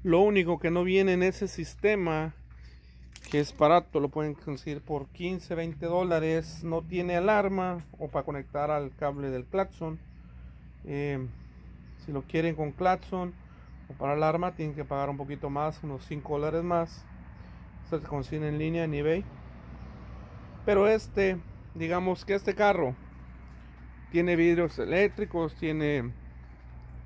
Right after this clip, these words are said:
sistema de llave eléctrica, tiene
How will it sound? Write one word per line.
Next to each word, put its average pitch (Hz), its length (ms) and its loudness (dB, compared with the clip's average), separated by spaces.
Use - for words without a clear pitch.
sistema 160 520 2
de 139 160 4
llave 147 680 2
eléctrica, 190 840 4
tiene 185 680 4